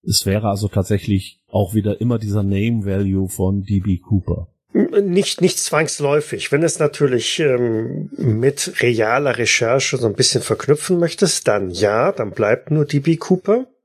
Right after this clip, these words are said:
Speaker 2: Aber ich kann natürlich auch einen völlig frei erfundenen, fiktiven Fall da nehmen und den daran anlehnen.
Speaker 1: Mhm.
Speaker 2: Dann sind natürlich Google-Recherchen so jetzt nicht machbar, aber dann ist halt alles in-game, ne?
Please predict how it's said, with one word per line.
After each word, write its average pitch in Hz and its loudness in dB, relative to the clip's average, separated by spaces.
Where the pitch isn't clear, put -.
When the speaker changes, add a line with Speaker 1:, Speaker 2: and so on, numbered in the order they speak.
Speaker 2:
Aber 131 0
ich 113 -6
kann 127 0
natürlich 123 0
auch 120 2
einen 113 2
völlig 139 -2
frei 127 0
erfundenen, 131 0
fiktiven 123 0
Fall 143 0
da 117 -2
nehmen 107 0
und 117 0
den 123 2
daran 113 2
anlehnen. 104 0
Speaker 1:
Mhm. 104 -2
Speaker 2:
Dann 107 4
sind 120 0
natürlich 113 0
Google-Recherchen 120 0
so 107 0
jetzt 101 2
nicht 147 0
machbar, 135 0
aber 113 -6
dann 113 0
ist - 2
halt 120 0
alles 120 0
in-game, 113 0
ne? 160 0